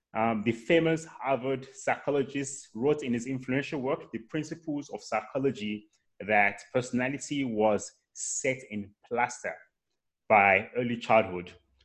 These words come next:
But now we know that that is not true. Okay, this view prevailed for over a century. However, the idea that personality is more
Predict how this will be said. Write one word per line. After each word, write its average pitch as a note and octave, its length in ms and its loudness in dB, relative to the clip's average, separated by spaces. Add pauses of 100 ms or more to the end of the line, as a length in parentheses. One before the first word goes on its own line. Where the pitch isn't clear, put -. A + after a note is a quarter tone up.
(160)
But A2 220 6
now C#3 260 10
we A2+ 140 4
know B2 160 6
that A#2 100 8
that A2+ 160 8
is G#2 100 2
not G#2 200 2
true. A2+ 300 -6 (520)
Okay, A#2 400 -2
this F3 200 -4
view D#3+ 240 -6 (100)
prevailed A2+ 760 8
for - 140 -10
over A#2+ 220 -2
a A2+ 80 0
century. A#2+ 600 -6
However, A#2 440 2 (340)
the A#2+ 80 -2
idea C3 320 -2
that D#3+ 240 -4
personality C#3 720 -6
is A2 200 -6 (120)
more C3+ 240 -2